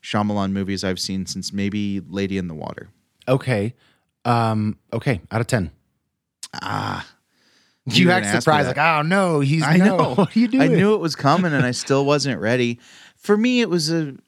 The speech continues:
Speaker 1: it feels like a solid six three all day.
Speaker 2: Six point three. Okay. Uh, normally, I would give some reasons for my score, but I just wanna gin up some controversy. For me, it's a three.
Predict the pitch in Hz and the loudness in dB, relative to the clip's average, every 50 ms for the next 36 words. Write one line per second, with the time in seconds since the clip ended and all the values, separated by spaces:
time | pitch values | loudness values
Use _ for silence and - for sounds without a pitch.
0 | - 135 131 - - - - - - - - - _ _ - 160 160 - - - | -14 -14 -14 -14 -14 -16 -18 -18 -20 -20 -20 -20 _ _ -2 -2 -2 -2 -2 -2
1 | 190 190 196 180 160 175 165 - 151 - - - - - - - 160 143 139 143 | 0 0 0 0 -2 -4 -4 -4 -4 -2 -2 -2 -2 -4 -2 0 0 2 2 2
2 | 143 147 143 135 123 - - - 139 123 - - - - 110 110 110 110 98 - | 0 0 -2 -2 -2 -4 -2 -2 -2 -2 -4 -6 -8 -6 -6 -4 -4 -4 -6 -6
3 | - 92 87 87 78 78 76 - - - - - 113 117 - - - - - - | -6 -6 -6 -6 -8 -12 -14 -18 -18 -16 -10 -8 -8 -8 -8 -10 -16 -12 -8 -6
4 | 101 95 95 82 - - - 87 92 87 82 82 92 98 - 113 98 82 80 - | -6 -4 -6 -6 -10 -12 -12 -10 -10 -8 -8 -8 -8 -6 -6 -6 -6 -6 -8 -12
5 | _ _ _ _ - 95 92 95 110 127 135 139 131 120 110 110 110 113 92 113 | _ _ _ _ -10 -8 -6 -2 0 0 0 0 0 0 0 0 0 -2 -4 -6
6 | 101 - 104 98 98 110 110 98 107 101 - 101 95 87 90 - - - 98 92 | -6 -6 -6 -6 -4 -4 -4 -4 -6 -6 -6 -6 -6 -6 -8 -8 -8 -6 -6 -4
7 | 90 90 95 98 - - 98 95 82 95 101 98 87 - - 87 78 - 104 110 | -4 -4 -6 -6 -6 -4 -6 -4 -4 -4 -6 -6 -8 -8 -10 -10 -8 -6 -6 -6
8 | 107 - 85 78 82 76 76 - 117 131 160 180 165 - 104 85 - 110 110 113 | -6 -6 -8 -10 -10 -10 -6 -2 0 2 2 2 0 -2 -6 -10 -8 -6 -4 -4
9 | 98 85 76 | -4 -6 -8